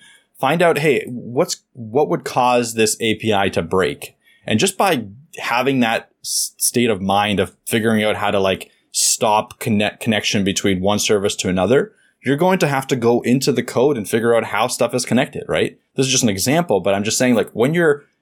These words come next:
intentionally trying to break something, again, break it locally,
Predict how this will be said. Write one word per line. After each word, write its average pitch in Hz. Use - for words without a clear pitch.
intentionally 127
trying 123
to 104
break 95
something, 95
again, 90
break 87
it 127
locally, 92